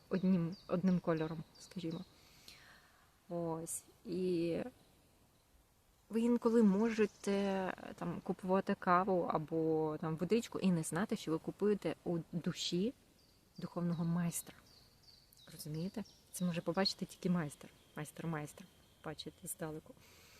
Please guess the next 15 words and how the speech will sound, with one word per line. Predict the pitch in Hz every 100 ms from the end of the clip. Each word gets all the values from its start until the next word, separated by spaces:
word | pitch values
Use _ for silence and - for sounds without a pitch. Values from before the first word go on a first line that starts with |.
| - - -
Ось. | 180 165 - - - - - - - - _ _ -
І | 175 175 175 175
інколи | 175 190 190 220 202
люди | 185 196 185
займаються, | 180 175 180 175 190 180 180 - 180 175 170 170 170 165 160 160 156
ну, | 185 175
якоюсь | 175 - 208 208
простою | - - - 202 185
справою, | - - 175 254 277 208 180 - _ _ _ _ -
а | 202
насправді, | 160 151 - 175 165 156 165 165 160 156 156 156 160 165
ну, | 156
це | - - 147 156 175 -
справжній | - - 170 156
майстер. | 156 190 196 -